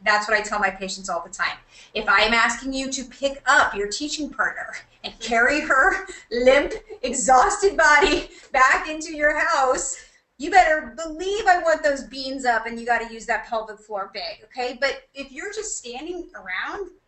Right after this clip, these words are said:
we should not have to grip our abs to pull that off. And guess what? The pelvic floor is gonna fight that. So, so again, these con-, this is such a big conversation, um, but I think we have,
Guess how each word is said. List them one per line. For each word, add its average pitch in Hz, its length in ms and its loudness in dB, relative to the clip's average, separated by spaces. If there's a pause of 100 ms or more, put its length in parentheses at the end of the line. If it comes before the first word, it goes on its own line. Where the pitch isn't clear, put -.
(280)
we 294 220 -8
should 403 280 -8
not 285 260 -4
have 294 220 -10
to 285 100 -14
grip 220 460 -8
our 262 260 -4
abs 269 360 -10
to - 80 -18
pull 240 240 -10
that 226 200 -6
off. 302 240 -6
And 196 100 -18
guess 233 280 -10
what? 349 160 -6
The - 160 -20
pelvic 190 240 -8
floor 233 240 -12
is 233 80 -10
gonna 240 240 -12
fight 208 220 -6
that. - 240 -12
So, - 240 0 (340)
so 359 180 -6
again, 285 280 -2
these 302 280 -8
con-, 370 300 -6
this 349 160 -6
is 320 200 -4
such 302 320 0
a 277 120 -4
big 254 320 -8
conversation, 247 920 -4 (280)
um, 233 300 4 (100)
but 262 100 2
I 254 120 4
think 277 320 -4 (100)
we 254 200 -8
have, 240 400 2